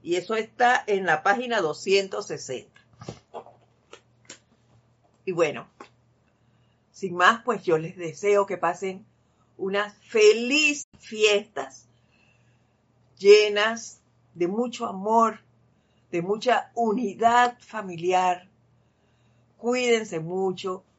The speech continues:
Un fuerte aplauso, eh, un fuerte abrazo a todos. Muchas gracias por su amor. Nos vemos entonces el tres de enero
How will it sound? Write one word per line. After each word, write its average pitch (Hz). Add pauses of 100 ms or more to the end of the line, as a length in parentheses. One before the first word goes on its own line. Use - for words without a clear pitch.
(140)
Un 214
fuerte 233
aplauso, 185
eh, 190
un 262
fuerte 220 (160)
abrazo 214
a 165
todos. 175 (1400)
Muchas 190
gracias 170
por 156
su 151
amor. 175 (440)
Nos 147
vemos 240
entonces 220 (140)
el 220
tres 285
de 269
enero 180